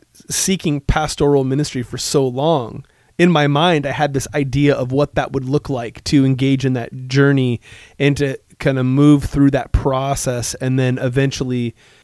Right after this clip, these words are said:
be shepherding a flock and all that kind of stuff. I-, in my mind, this was a beautiful thing, right?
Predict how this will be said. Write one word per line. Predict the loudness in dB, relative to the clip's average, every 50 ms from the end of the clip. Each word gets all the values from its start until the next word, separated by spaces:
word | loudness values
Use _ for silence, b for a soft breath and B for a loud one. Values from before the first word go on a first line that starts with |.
| b
be | -2 0 0
shepherding | 0 2 2 2 4 2 0 0 -2 -8 -10
a | -10
flock | -4 0 2 2 2 2 0 -2 -4 -6 -6
and | -4 -4 -4 -6 -10 _
all | 0 2 2 4 2
that | 0 -4 -10 -16 _ _ -16 -16 -12 -10
kind | -8 -8 -8
of | -8
stuff. | -12 -14 -16 -18 -20 -20 b b b b b b b b b
I-, | -2 2 4
in | 4 6 6
my | 6 4 4
mind, | 4 2 2 2 2 2 2
this | 2 2 0 0
was | 0 0
a | 0
beautiful | 0 0 0 0 2 4 4 4 4 4 0 -4
thing, | -2 0 0 0 0 -4 -10 _ -10 -6
right? | -2 0 0 0 0